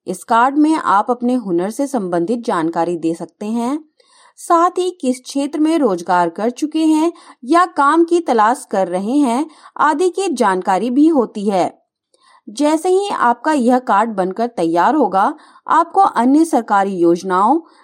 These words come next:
जैसे राशन, स्वास्थ्य सेवा आदि का भी लाभ मिल जाएगा। ई श्रम कार्ड बनवाने के लिए गांव और शहरों के सरकारी कार्यालय जैसे पंचायत भवन,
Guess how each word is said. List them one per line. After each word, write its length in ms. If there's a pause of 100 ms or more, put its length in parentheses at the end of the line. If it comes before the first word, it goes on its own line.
(120)
जैसे 440
राशन, 540 (260)
स्वास्थ्य 540
सेवा 420 (340)
आदि 260
का 200
भी 180
लाभ 380
मिल 220
जाएगा। 520 (380)
ई 180
श्रम 320
कार्ड 260
बनवाने 540
के 120
लिए 180 (100)
गांव 320
और 300
शहरों 400
के 180
सरकारी 520 (120)
कार्यालय 600 (340)
जैसे 340 (100)
पंचायत 480
भवन, 380